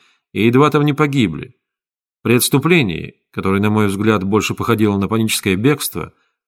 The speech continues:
сын спас жизнь отцу. Десять против одного, что в этой истории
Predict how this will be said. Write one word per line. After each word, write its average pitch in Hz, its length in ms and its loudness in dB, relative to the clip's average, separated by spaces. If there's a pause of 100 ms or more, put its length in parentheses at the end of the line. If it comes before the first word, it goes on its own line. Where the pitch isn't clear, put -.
(120)
сын 170 320 4
спас 151 380 2
жизнь 139 360 4
отцу. 120 520 -4 (1040)
Десять 123 340 2
против 117 300 0
одного, 131 380 4
что 104 240 0
в 110 80 0
этой 135 300 2
истории 82 600 -4